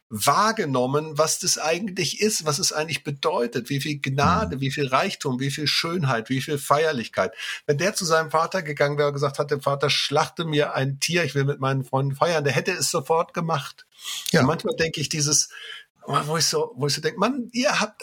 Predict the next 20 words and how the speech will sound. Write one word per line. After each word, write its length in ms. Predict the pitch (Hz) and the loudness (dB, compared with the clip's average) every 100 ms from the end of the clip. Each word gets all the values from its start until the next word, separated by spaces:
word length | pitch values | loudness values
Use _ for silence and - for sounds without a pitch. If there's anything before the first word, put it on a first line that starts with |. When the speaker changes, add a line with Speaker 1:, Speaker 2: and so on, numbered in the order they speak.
| - | 0
Speaker 1:
alles 360 | 226 233 214 139 | 2 4 2 0
schon. 260 | 131 120 | 0 0
Ihr 140 | 135 147 | 0 0
habt 200 | 185 - | -2 -6
Vaterliebe, 840 | - - 180 202 196 170 170 170 160 | -2 2 2 2 -2 -2 -2 0 -2
Mutterliebe, 800 | 160 160 208 175 156 160 160 | 0 0 2 0 -2 -4 -2
ihr 120 | 160 160 | 0 0
habt 160 | - | 0
Geschwister, 640 | 185 - - 156 180 - 156 | -2 0 0 0 0 2 2
ihr 100 | 156 | 2
habt 120 | 170 | -2
eine 100 | 165 | -4
Gemeinde, 560 | 160 151 143 175 175 | -2 2 2 0 -2
ihr 220 | 175 156 143 | -2 0 0
habt 180 | - | -2
singen 500 | 117 110 147 220 208 | -2 0 2 2 2
gelernt 400 | 170 156 160 160 | 2 2 2 2
schon 160 | - 156 | -2 -2
als 300 | - 143 - | 0 -2 -2
Kinder. 400 | - 175 175 | -2 0 0